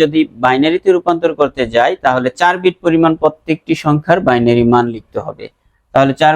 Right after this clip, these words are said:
বিট আমরা এখানে একটা বিট বাড়িয়ে নিচ্ছি, এই যে এক, দুই, চার, আট।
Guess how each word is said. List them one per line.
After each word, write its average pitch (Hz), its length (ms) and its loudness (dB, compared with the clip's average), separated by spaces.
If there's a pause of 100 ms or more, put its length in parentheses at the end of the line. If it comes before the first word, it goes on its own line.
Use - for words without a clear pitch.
বিট 156 140 0 (100)
আমরা 139 220 4
এখানে 131 220 -2 (220)
একটা - 280 -10
বিট 139 160 0 (120)
বাড়িয়ে 123 340 0
নিচ্ছি, 123 340 -4 (1080)
এই 120 200 2
যে 113 80 0 (540)
এক, 160 120 -2 (380)
দুই, 117 280 4 (600)
চার, 117 320 4 (500)
আট। 101 260 -6